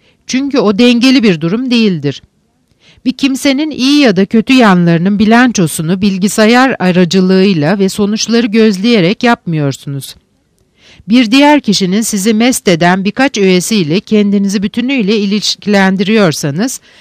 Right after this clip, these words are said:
o kişinin hatalarının farkında bile değilsiniz demektir. İlişkileri bozan nedir?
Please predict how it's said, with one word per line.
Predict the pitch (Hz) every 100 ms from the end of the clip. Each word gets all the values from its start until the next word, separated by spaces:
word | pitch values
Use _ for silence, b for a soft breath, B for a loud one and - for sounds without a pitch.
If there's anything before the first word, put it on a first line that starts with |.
| b
o | 233
kişinin | 254 - - 190 202
hatalarının | 214 - 233 220 214 214 262
farkında | 240 226 233 240 269 196
bile | 170 214 226 170
değilsiniz | 220 226 196 - 156 139
demektir. | 151 139 135 - 139 - _ _ _ _ _ _ _ _ _ _ _ _ _ _ _ b b b
İlişkileri | 214 240 - 254 294 311
bozan | 254 180 214 247
nedir? | 214 175 135 127